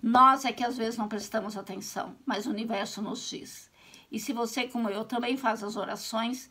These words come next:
as coisas vão se clarear. Não tenha dúvida nunca, tá? Vocês não sabem a força que o universo tem. Pra você que escolheu o deck número dois,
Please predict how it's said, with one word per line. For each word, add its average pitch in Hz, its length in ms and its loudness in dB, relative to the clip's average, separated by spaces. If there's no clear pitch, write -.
as - 180 -6
coisas 220 360 -2
vão 208 120 -4
se 208 140 -8
clarear. 202 480 -2
Não 196 200 -4
tenha 254 360 0
dúvida 233 520 2
nunca, 226 680 0
tá? 226 280 0
Vocês 214 280 -2
não 226 120 -2
sabem 233 420 2
a 226 60 -2
força 262 680 -2
que - 100 -8
o 240 40 -2
universo 226 500 -4
tem. - 240 -14
Pra - 140 2
você 269 420 0
que 247 140 -8
escolheu 226 500 -2
o 220 80 0
deck 226 340 2
número 247 340 2
dois, 202 760 -6